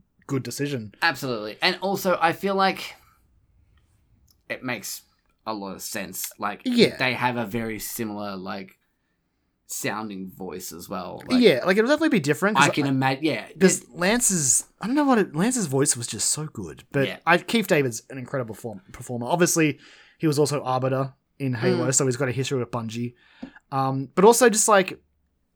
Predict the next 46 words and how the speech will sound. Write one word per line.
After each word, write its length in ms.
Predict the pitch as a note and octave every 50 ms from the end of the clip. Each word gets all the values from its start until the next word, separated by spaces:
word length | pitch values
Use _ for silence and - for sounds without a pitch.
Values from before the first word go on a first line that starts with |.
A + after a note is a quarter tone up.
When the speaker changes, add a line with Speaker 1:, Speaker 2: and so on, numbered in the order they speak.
| _ _ _ _ _ _ _ _ _ _ _ -
Speaker 1:
Lance 360 | G2 G#2 C#3 E3 F3 F3+ - -
fucking 360 | - F#3 F#3+ - F3+ D#3+ B2+
loved 300 | C3 B2+ D3+ C#3 - -
Destiny. 440 | B2+ A#2 C3 - - B2 G#2 F2+ F#2+
He 140 | A#2+ C3 A#2+
definitely 380 | - D3+ E3 - B2+ - D#3
Speaker 2:
Yeah. 140 | D3 A#2+ A#2 C#3 C#3+ C3
Speaker 1:
wouldn't 240 | C3+ D3+ D#3 D3+ C#3+
have 160 | D3 C3+ A#2+
wanted 240 | C3 C3 C3 C3+ C3
Zavala's 540 | A#2 C3+ C3+ A#2 A#2+ A#2 A#2+ B2+ B2+ B2 -
character 340 | - - A#2+ A2+ A2+ - A2
to 120 | F#2+ G#2
just 120 | G#2+ - -
be 120 | A#2+ G#2+
written 340 | F#2+ - D3+ - A#2+ A#2+ - -
out. 280 | A2 A2 G#2 F#2 - -
Speaker 2:
No, 120 | F#3 G3+
Speaker 1:
Like, 300 | G3+ E3+ C#3 A2+ G2+ - -
Speaker 2:
yeah. 240 | A#2+ B2+ A2 G2 F#2 - - - -
Speaker 1:
so, 380 | - - - D3 C#3 C3+ C3 -
I 80 | E3 E3
don't 100 | D#3+ D3
know. 160 | C3 A#2 - -
I 140 | C#3 D3+ D#3+
think 200 | D#3 F#3+ F3 D#3+
this 120 | F3+ E3 E3
is 120 | D#3+ D3
a, 400 | D3 C#3 C3+ C3+ C3 F2 B2+ B2+ - - - _ _ -
a, 60 | -
a 20 | C3
great 260 | - C#3 C#3 C3+ C3+
decision. 540 | - A#2 - B2+ A#2+ A2+ B2 A#2+ B2 A#2+ - _ _ _ _ _ _ _ _ -
Obviously, 300 | E3 D#3 E3 D#3 F3+ D#3+
it's 160 | D3 B2+ C3 D3
gonna 160 | - C#3+ B2+
be, 80 | A2+ A#2+
it's 100 | A#2 -
gonna 140 | C3+ D3
be 40 | F3+ F#3+
weird. 420 | E3+ F3+ E3 E3 D#3+ D#3+ D#3+ D#3
It's 120 | C#3+ -
gonna 140 | - D3 C#3+
be 100 | C#3 D3+ C3+
different, 480 | C#3+ C#3 C3 - C3+ C3 C3 B2+ - -
but 240 | B2+ B2+ A#2+ -